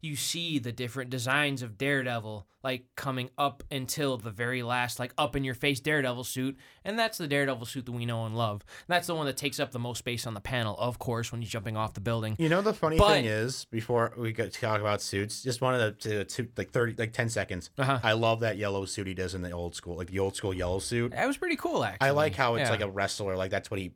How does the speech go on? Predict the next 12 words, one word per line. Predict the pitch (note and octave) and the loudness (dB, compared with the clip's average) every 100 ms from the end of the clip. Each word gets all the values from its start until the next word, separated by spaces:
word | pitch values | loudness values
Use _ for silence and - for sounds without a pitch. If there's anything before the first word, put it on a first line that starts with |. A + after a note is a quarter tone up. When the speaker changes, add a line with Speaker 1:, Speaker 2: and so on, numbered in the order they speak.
| - | -8
Speaker 2:
mo-, | G#2 G2 G2 - | -6 -2 -4 -2
motifed | G2 G2 - G2 F2+ | -2 -2 -2 -6 -2
it | A2+ | 2
off | A2 B2+ | 2 0
of, | B2+ | -2
and | A#2+ | -2
it's | D3 | 0
just | F#3 - | 0 2
so | A#2+ | 0
beautiful | G2 F#2+ - E2+ | 2 -2 0 -2
looking. | E2 | 0
Speaker 1:
Uh-huh. | A#2+ A#2+ A#2 | 2 2 0